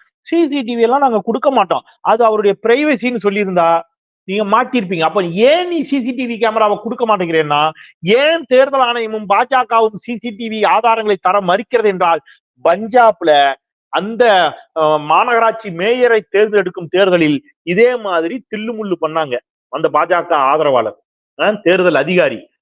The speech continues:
அது சி சி டி வில மாட்டிக்கிச்சு. இப்ப இதே மாதிரி சி சி டி வி காட்சிகளை கொடுத்தா நீங்க மாட்டி தெருவுல தான் வந்து நிப்பீங்க. சந்தி சிரிக்கும், காரி துப்பும் உலக நாடுகள் உங்களை பார்த்து. அதுக்கு அஞ்சி நடுங்கி இந்த தேர்தல் ஆணையமும்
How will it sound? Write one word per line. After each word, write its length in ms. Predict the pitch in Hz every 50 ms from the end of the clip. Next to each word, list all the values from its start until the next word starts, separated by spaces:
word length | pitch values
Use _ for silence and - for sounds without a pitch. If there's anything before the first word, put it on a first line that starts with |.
| _ _ _
அது 360 | 120 123 151 160 170 240 254
சி 220 | - - 240 254 214
சி 120 | 208 233
டி 140 | 185 185 170
வில 20 |
மாட்டிக்கிச்சு. 680 | 165 196 196 175 165 190 247 - 247 196 196 - - - - _ _ _ _ _ _ _ _ _ _ _ _ _ _ _ _
இப்ப 260 | - 185 180 226 220
இதே 340 | 196 190 196 233 269 302 320
மாதிரி 340 | 320 294 262 262 262 262 240
சி 220 | - - 262 277
சி 120 | 226 226 254
டி 180 | 208 247 233
வி 120 | 214 185 185
காட்சிகளை 440 | 208 185 185 185 - 196 190 180
கொடுத்தா 580 | 170 - 196 190 160 151 175 160 156 151 151 151 - - _ -
நீங்க 280 | 160 175 185 185 180
மாட்டி 760 | 160 151 151 165 180 220 240 - _ - 196 180 160 135 - _ _ _ _ - 202
தெருவுல 360 | 208 220 247 277 277 262 240
தான் 180 | 240 269 254 220
வந்து 80 | 208
நிப்பீங்க. 300 | 196 196 - 185 175 185
சந்தி 500 | 226 - - 196 196 226 262 262 294 247
சிரிக்கும், 520 | 196 - - 254 269 294 277 _ 269 185 - _ _
காரி 600 | _ - 180 196 226 254 269 269 277 269 269 - - _ _
துப்பும் 500 | - - 330 - _ _ 370 320 214 185 _ _ _ _ _ _
உலக 260 | 165 170 208 196 208
நாடுகள் 260 | 202 180 170 165 165
உங்களை 200 | 156 143 143 135
பார்த்து. 260 | 127 127 120 - - - _ _ _ _ _ _ _ _
அதுக்கு 320 | 135 151 170 180 - 170
அஞ்சி 300 | 160 170 196 208 214 226
நடுங்கி 400 | 196 180 180 170 180 190 208 233
இந்த 180 | 226 185 185 156
தேர்தல் 400 | - 170 170 190 196 190 175 160
ஆணையமும் 560 | 165 165 160 156 156 165 202 - 170 -